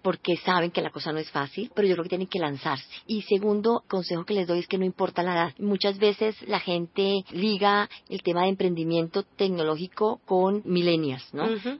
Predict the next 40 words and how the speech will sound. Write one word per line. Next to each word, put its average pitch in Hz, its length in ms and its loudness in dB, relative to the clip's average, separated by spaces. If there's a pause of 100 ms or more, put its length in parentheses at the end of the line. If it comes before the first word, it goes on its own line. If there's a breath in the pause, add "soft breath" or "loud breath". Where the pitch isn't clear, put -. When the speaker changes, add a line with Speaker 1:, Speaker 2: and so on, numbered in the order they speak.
Speaker 1:
Con, 175 320 0
con 175 200 0
jóvenes 196 480 4
recién 165 240 -4
salidos 180 480 -2
de 165 320 -2
la 151 160 -2
universidad 147 580 -2
o 156 60 0
del 165 120 -4
colegio. 143 420 -4
Y 185 160 4
eso 175 160 2
es 185 100 -10
un, 180 400 -4
eso - 180 -12
es 180 60 -18
un 190 100 -6
gran 170 220 0
error, 165 280 -4
porque 175 580 0
yo 180 140 0
creo 190 160 -2
que 202 120 0
no 190 100 0
hay 175 200 -2
edad 165 280 -2
para 151 140 -6
emprender. 135 420 -8 (140)
Eh, 170 220 -2
y 180 60 -4
a 175 60 -2
nosotros 175 340 -4
aquí 185 240 -6
en 185 120 -2
Guaira, 185 360 0
la 165 100 -2
realidad 156 420 2
nos 180 160 -4
muestra 202 420 0